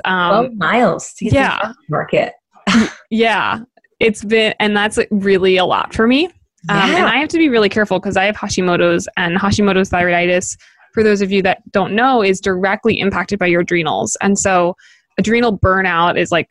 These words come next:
Speaker 1: not really a scientific thing anymore, but, like, that's what people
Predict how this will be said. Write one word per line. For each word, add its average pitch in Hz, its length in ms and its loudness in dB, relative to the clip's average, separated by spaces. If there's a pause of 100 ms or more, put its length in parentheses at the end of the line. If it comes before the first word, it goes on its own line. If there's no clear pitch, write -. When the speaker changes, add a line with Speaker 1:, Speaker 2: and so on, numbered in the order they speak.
Speaker 1:
not 190 340 0
really 180 320 2
a - 160 -2
scientific 170 680 -2 (320)
thing 180 300 0
anymore, 226 460 2
but, 202 180 2
like, 175 200 -2
that's - 160 -2
what 160 140 -2
people 185 320 -2